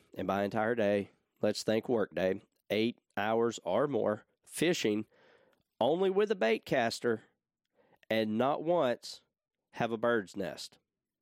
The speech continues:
Now, if you put that on your list and you go out in a boat and you cast one time, and then you just sit in the boat for the rest of the seven hours and fifty-nine minutes, that's between you and God. But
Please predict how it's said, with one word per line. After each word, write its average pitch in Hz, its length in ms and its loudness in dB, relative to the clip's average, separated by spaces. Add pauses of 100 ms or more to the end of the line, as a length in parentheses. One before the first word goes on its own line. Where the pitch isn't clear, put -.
(580)
Now, 104 480 0
if 101 140 -6
you 127 100 2
put 160 160 2
that 160 180 2
on 165 140 2
your 165 160 2
list 165 500 0 (420)
and 92 140 0
you 117 80 4
go 127 180 4
out 135 160 2
in 131 120 2
a 113 40 -2
boat 139 360 2 (800)
and 107 140 2
you 117 100 2
cast 131 340 0
one 135 200 2
time, 143 400 0 (640)
and 110 80 4
then 117 100 4
you 117 100 2
just 117 200 0
sit 156 160 2
in 139 100 2
the 127 60 2
boat 135 340 0
for 117 240 0
the 107 100 4
rest 127 320 0
of 120 80 -2
the 107 100 0
seven 139 320 0
hours 139 420 2
and 98 160 -6
fifty-nine 143 540 0
minutes, 160 380 0 (1120)
that's 113 180 -2
between 131 360 0
you 139 140 4
and 135 100 2
God. 120 440 0
But 98 240 0